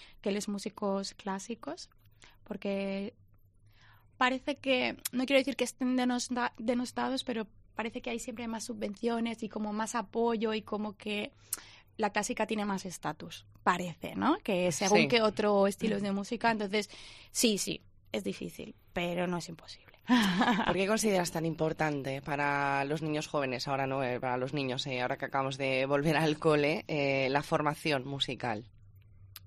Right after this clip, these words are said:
Speaker 2: o la cultura musical? Hmm.
Speaker 1: Mm, bueno, para mí es importante porque, em, es algo supercomplejo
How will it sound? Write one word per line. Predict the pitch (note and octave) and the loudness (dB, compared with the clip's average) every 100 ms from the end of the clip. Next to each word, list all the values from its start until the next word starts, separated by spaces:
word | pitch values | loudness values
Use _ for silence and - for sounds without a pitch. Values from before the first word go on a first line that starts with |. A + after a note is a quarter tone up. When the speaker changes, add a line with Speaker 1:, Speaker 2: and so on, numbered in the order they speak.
| - - - | -20 -18 2
Speaker 2:
o | |
la | D3+ | 2
cultura | D3 D#3 E3 E3+ C3 | 2 -2 2 4 4
musical? | B2 - - A#2 A#2 - - | 2 -6 -2 -4 -4 -10 -10
Hmm. | D#3+ | 0
Speaker 1:
Mm, | D#4 E4 E4 D#4+ D#4+ D#4+ D4+ - - - - - - - _ - _ - - - - - | 4 4 4 2 2 0 -2 -6 -20 -20 -20 -20 -20 -20 _ -20 _ -20 -20 -20 -20 -16
bueno, | A3 D#4 D4 B3 | 4 6 6 4
para | C4 C4 | 2 4
mí | C#4+ F4+ A#4+ - | 6 4 0 -2
es | D4 - - - | 0 0 -4 -2
importante | D#4+ F4+ C4+ B3 A#3 C#4+ | -2 2 0 2 2 2
porque, | F#4+ B3+ - B3+ A#3 A#3 A3+ - - - - - _ - - _ _ - | 0 -2 0 0 2 0 0 -6 -20 -20 -20 -20 _ -20 -20 _ _ -12
em, | - G3+ G3+ G3 F#3+ G3 | -2 0 2 0 0 -2
es | - A3+ - - | -2 -2 -2 2
algo | A#3+ D4+ | 2 2
supercomplejo | D#4 C4 G#3+ - G3 F#3 G3+ A#3 - - E4 | 0 -4 -4 -4 -6 -4 0 -2 -2 -2 -2